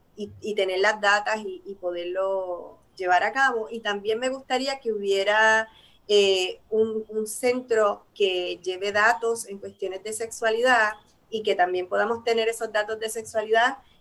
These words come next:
eh, ligado a la, a la raza, que tampoco tenemos esa, esa información. Así que tengo dos proyectos que desempolvar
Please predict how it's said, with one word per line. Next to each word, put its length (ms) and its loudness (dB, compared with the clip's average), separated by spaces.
eh, 320 2
ligado 380 6
a 80 6
la, 160 4
a 160 -6
la 140 -8
raza, 480 -2
que 120 -4
tampoco 600 -2
tenemos 480 -6
esa, 500 -4
esa 240 -10
información. 680 -14
Así 160 -10
que 120 0
tengo 260 0
dos 160 -2
proyectos 520 0
que 120 0
desempolvar 760 -2